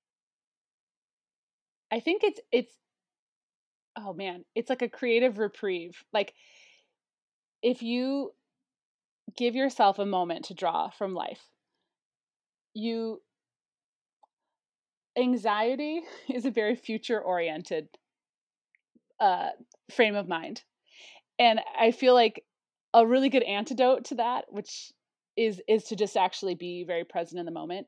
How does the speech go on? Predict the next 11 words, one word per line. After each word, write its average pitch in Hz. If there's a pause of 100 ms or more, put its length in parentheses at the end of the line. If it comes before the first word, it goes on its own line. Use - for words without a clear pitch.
(120)
And 208
I 196
feel 208
like 196
drawing 175
from 196
life 180 (1000)
forces 277
you 226
to, 226
like, 180